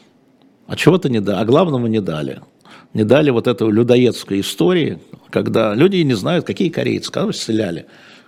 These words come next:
Ну, че-, ну, чеченцев, ну, выселили, ну, потом же вернули, понимаешь, да?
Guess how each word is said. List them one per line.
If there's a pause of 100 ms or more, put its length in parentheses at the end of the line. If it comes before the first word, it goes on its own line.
(220)
Ну,
че-,
ну,
чеченцев,
ну,
выселили,
ну,
потом
же
вернули, (180)
понимаешь,
да?